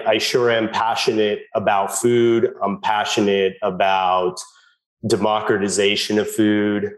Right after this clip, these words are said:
um, sustainability, and what we can do to, uh,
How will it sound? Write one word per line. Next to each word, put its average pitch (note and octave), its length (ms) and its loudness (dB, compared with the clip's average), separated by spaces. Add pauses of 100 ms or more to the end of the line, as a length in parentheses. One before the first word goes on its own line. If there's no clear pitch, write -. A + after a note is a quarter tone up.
(140)
um, F#2 540 0
sustainability, G2 1600 -2
and F#2 520 0
what F#2 160 2
we G2 80 -2
can F#2 200 -4
do F#2+ 280 -2
to, F#2 480 0
uh, F2 320 0